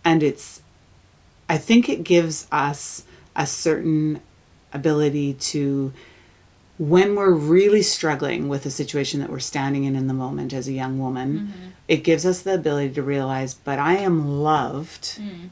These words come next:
Speaker 1: somewhere <laughs> in the
Speaker 2: Mm-hmm.
Speaker 1: world at this
Speaker 2: Mm-hmm.
Speaker 1: moment, and they know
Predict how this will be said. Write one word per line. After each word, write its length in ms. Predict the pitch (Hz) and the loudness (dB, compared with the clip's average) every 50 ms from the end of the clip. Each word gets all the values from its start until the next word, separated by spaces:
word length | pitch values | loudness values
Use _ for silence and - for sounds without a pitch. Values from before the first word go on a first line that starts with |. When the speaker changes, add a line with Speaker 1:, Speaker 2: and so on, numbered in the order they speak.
| - _ | -18 _
Speaker 1:
somewhere 760 | - - - - 202 202 196 180 160 147 147 156 170 196 208 214 180 | -12 -6 0 2 2 4 4 4 4 4 4 4 2 2 -2 -6 -6
<laughs> 100 | 214 214 | -4 0
in 140 | 254 269 233 | 4 6 6
the 60 | 214 | 8
Speaker 2:
Mm-hmm. 80 | 185 175 | 8 8
Speaker 1:
world 340 | 175 160 151 156 170 175 175 | 8 10 10 8 8 6 4
at 100 | 170 - | 4 2
this 140 | 220 220 | 2 2
Speaker 2:
Mm-hmm. 80 | 226 190 | 4 4
Speaker 1:
moment, 340 | 175 160 160 156 156 156 - - - - - - - - - _ _ _ | 4 6 6 4 2 0 -4 -10 -20 -20 -20 -20 -20 -20 -20 _ _ _
and 180 | - 170 170 170 | 4 6 8 8
they 140 | 175 175 175 | 8 8 8
know 600 | 175 165 160 156 151 143 139 139 135 139 139 | 8 6 6 4 4 2 2 0 -2 -2 -6